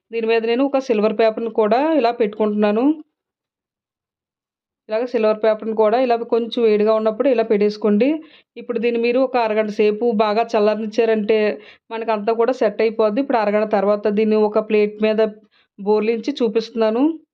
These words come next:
ఒక అరగంట తర్వాత ఇలాగ ప్లేట్ల మీద ఇలా బోర్లిస్తే మనకు చక్కగా బటర్ పేపర్ వేయడం వల్ల ఎక్కడ కూడా చెదరకుండా బర్ఫీ అనేది చాలా పర్ఫెక్ట్గా వస్తది. అంతేకాదు నేను చిన్న పీసెస్ కింద కూడా ఘాట్లు అయితే పెట్టాను పైన. చూడండి ఇలా బటర్ పేపర్ అనేది ఇలా మళ్ళీగా తీసేసుకొని మళ్ళీ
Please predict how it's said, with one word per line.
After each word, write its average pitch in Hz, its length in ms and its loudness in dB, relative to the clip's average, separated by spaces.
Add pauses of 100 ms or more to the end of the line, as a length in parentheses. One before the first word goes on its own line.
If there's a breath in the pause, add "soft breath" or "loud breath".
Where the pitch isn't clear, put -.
(480)
ఒక 220 120 -20
అరగంట 220 320 -2
తర్వాత 214 300 2
ఇలాగ 240 300 0
ప్లేట్ల 220 380 -2
మీద 220 220 2
ఇలా 247 160 2
బోర్లిస్తే 208 560 0
మనకు 254 200 -4
చక్కగా 220 440 0 (480 soft breath)
బటర్ 208 280 -4
పేపర్ 226 280 0
వేయడం 220 240 4
వల్ల 226 200 2
ఎక్కడ 226 260 0
కూడా 220 220 0
చెదరకుండా 214 560 0
బర్ఫీ 208 380 0
అనేది 226 240 0
చాలా 220 340 0
పర్ఫెక్ట్గా 214 500 0
వస్తది. 220 400 0 (460 loud breath)
అంతేకాదు 233 440 0
నేను 247 160 -4
చిన్న 220 160 -2
పీసెస్ 220 540 -2
కింద 233 240 -2
కూడా 240 280 2
ఘాట్లు 208 320 0
అయితే 220 140 0
పెట్టాను 220 420 0
పైన. 220 300 0 (800)
చూడండి 247 240 -2
ఇలా 226 120 2
బటర్ 202 280 -2
పేపర్ 220 280 2
అనేది 247 220 0
ఇలా 226 120 2
మళ్ళీగా 208 340 0
తీసేసుకొని 220 640 0
మళ్ళీ 240 220 2